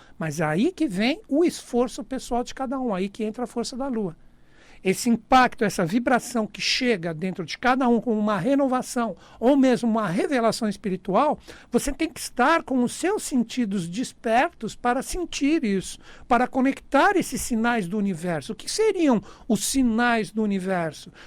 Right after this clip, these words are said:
Você começa, veja como simplesmente é um trabalho dos sentidos.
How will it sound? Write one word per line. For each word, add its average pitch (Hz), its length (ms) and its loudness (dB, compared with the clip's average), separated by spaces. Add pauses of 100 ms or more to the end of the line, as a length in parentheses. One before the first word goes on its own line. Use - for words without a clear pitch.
Você 226 240 0
começa, 277 600 0
veja 240 240 -6
como 294 180 -4
simplesmente 269 720 -4
é - 40 -2
um 285 80 -4
trabalho 254 500 -2
dos 226 160 -6
sentidos. 269 720 -6